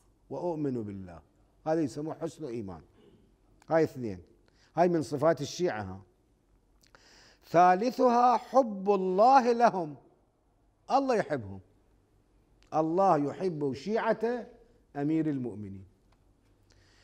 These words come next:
رابعها الفسحة أو الفسحة في قبورهم. أول ما يوضع الإنسان في قبره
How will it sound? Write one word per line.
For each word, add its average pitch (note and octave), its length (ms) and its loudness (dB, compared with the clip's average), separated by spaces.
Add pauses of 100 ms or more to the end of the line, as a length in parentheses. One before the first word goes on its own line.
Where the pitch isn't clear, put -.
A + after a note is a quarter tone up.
(280)
رابعها A3+ 1120 4
الفسحة G#3 880 -2
أو F3 320 0
الفسحة A3 920 -2
في F#3+ 240 -4
قبورهم. D3 760 -2 (1400)
أول D#3 380 0
ما C3 120 -6
يوضع C#3 340 -4
الإنسان B2+ 500 -8
في B2+ 160 -12
قبره G3 500 -6